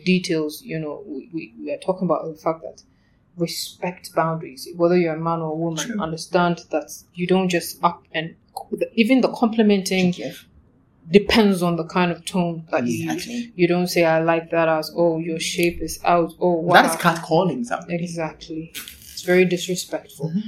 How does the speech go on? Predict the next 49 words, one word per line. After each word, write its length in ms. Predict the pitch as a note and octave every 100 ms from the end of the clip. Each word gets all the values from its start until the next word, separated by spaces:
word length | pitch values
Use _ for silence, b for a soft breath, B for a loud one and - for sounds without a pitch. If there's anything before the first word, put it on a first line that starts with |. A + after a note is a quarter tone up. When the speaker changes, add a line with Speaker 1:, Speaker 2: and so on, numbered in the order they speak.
| -
Speaker 1:
You 80 | F3
can 100 | F#3
say, 140 | G#3+ G#3
"I 60 |
like 400 | F3 F3+ F3+ F3
your 80 | E3+
watch, 300 | E3 E3+ -
it's 100 | - -
beautiful. 440 | F3 F3 - - - _ -
I 40 | F3+
love 200 | F3 E3+
your 100 | D#3+
shoes." 520 | - E3+ - - - _ _ _
Those 340 | F3+ F#3 E3+
are 220 | E3 D3+ D3+
not, 280 | D3 - - - _ _ _ _
you 60 | D#3+
know, 120 | D3
but 140 | C#3+
some 180 | - F#3+
people 220 | F3+ F3 D#3+
use, 560 | F3 F#3 E3 E3 - _ _ _ _ -
um, 520 | D#3+ D#3 D3 C#3+ C#3 _ _ _ _ _ _ -
vulgar 480 | E3+ G3 G3 F3+ D#3+
language 460 | E3+ F#3 E3+ F3+ F#3+
Speaker 2:
Yeah. 180 | F3+
Speaker 1:
to 80 | E3
find 160 | E3 F3
a 40 |
way, 180 | E3+ - -
huh, 160 | D#3+ E3 _ b b
to 80 | F3+
say 160 | F3+
those 180 | F3 E3
things. 200 | E3+ E3
It 60 | E3+
makes 180 | F3
people 260 | - F3 E3+
uncomfortable. 500 | E3 F3 F3 - D3
So 100 | -
be 200 | D#3+ F#3
professional 640 | F#3 F3 - E3 - C#3 C#3
Speaker 2:
Yeah. 300 | C3+ A#2 A2+ -
Speaker 1:
when 160 | E3+ E3
you're 100 | D#3+
in 60 |
a 40 | D#3+
professional 500 | - - - E3 D#3
setting. 360 | - D3+ -